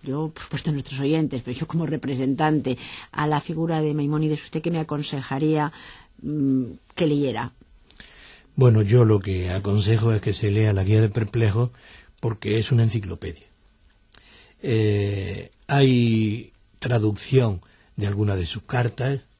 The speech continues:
Speaker 2: de temas muy concretos, sobre la resurrección, sobre cuestiones del Mesías, la providencia, etcétera.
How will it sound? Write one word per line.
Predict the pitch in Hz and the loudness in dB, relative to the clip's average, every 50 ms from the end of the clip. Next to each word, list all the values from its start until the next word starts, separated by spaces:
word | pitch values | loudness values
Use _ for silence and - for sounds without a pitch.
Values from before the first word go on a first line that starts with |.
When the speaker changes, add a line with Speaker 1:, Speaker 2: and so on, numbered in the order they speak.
| _ _ _ _ _ _ - | _ _ _ _ _ _ -14
Speaker 2:
de | 101 | -12
temas | - - 92 90 90 | -10 -10 -12 -10 -10
muy | 95 92 90 | -8 -10 -10
concretos, | - - 104 95 101 - 143 135 139 135 135 131 - 147 143 127 | -8 -6 -6 -6 -4 -2 0 0 2 0 0 -2 -4 -6 -6 -6
sobre | - 101 98 95 95 | -6 -8 -8 -8 -8
la | 95 95 98 98 | -8 -10 -10 -10
resurrección, | 101 98 95 - - 101 98 104 107 107 101 - - 117 120 131 131 127 127 123 127 127 120 | -10 -10 -10 -10 -10 -10 -10 -8 -8 -8 -8 -8 -8 -4 -2 -2 0 0 0 0 0 -2 -2
sobre | - 110 95 95 104 | -4 -6 -8 -8 -10
cuestiones | 113 - 107 - - - 110 107 104 98 | -10 -14 -16 -16 -16 -16 -14 -12 -12 -12
del | 101 101 98 | -12 -12 -10
Mesías, | 98 104 117 - - - 143 143 135 131 127 131 127 127 135 | -8 -6 -6 -6 -4 -4 -2 -2 0 0 0 -2 -2 -2 -4
la | 127 107 98 95 | -4 -4 -6 -6
providencia, | - 95 95 92 101 101 117 123 127 123 120 - - 120 | -6 -6 -4 -4 -2 0 2 2 2 2 0 0 -2 -4
etcétera. | 104 - - 120 107 - 117 110 117 117 - | -4 -2 -4 -4 -4 -4 -6 -6 -4 -6 -8